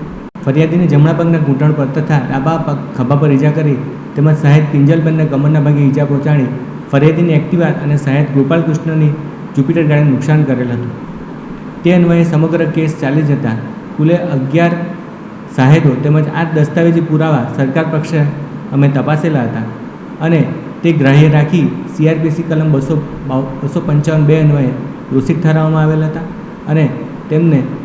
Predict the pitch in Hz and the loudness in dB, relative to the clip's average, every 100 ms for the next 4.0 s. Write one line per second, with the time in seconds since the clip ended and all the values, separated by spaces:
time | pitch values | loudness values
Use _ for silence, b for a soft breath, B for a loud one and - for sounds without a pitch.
0 | - - - 139 143 165 147 160 160 156 | -12 -12 -4 -2 0 0 0 0 -2 -2
1 | 160 156 151 147 147 156 160 170 - - | 0 2 0 0 0 0 -2 -4 -6 -12
2 | - - - 139 143 156 151 147 147 147 | -16 -16 -6 -2 0 0 0 0 0 -2
3 | 139 - 147 160 170 - - 151 147 | -4 -4 -2 0 -2 -4 -4 0 0